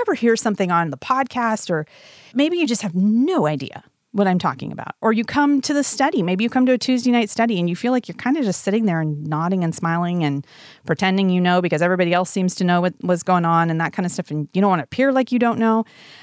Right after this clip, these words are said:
Can I just, you know, pause on that and peel back the little Christian-y curtain a bit, I guess,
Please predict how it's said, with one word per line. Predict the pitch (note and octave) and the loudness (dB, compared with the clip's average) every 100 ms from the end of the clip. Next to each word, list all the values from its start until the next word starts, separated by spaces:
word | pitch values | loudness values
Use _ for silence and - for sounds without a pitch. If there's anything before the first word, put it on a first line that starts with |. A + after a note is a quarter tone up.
| - | -8
Can | - D#4+ | -2 0
I | F#4+ | 0
just, | G4 - - | -4 -6 -8
you | - | -2
know, | A#3 F#3+ - - | 0 0 -2 -18
pause | - C4 C#4 C#4+ | -6 0 2 2
on | C#4 C4 | 2 2
that | B3 | 0
and | - G3 F#3+ - _ - | -2 -4 -6 -8 _ -12
peel | - C#4+ E4 | -2 0 0
back | C4+ B3 A#3+ - - - _ | 0 0 -4 -10 -20 -20 _
the | - | -6
little | G#3+ A3+ A#3 A3+ | 0 2 4 2
Christian-y | - D4+ - D4 C4 | 0 -2 0 0 0
curtain | A3 - F#3+ D#3 C#3+ - - | 0 -2 -4 -6 -12 -8 -4
a | F3+ | -2
bit, | D#3+ | -2
I | D3 | -2
guess, | E3+ G#3+ F#3 - | -2 -4 -4 -6